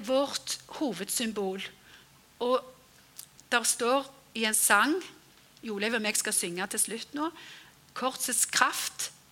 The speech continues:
det kan vende hat til seier.» Og vi får tilgivelse for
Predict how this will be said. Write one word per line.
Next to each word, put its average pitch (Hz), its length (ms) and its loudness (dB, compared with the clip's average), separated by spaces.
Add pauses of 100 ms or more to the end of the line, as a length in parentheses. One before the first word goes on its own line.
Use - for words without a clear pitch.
(160)
det 220 140 2
kan 214 180 -2
vende 190 280 0
hat 208 560 -2 (180)
til 196 120 -2
seier.» 196 520 -2 (2250)
Og 247 340 0
vi 233 140 -2
får 240 260 -4
tilgivelse 214 800 -2 (300)
for - 340 -6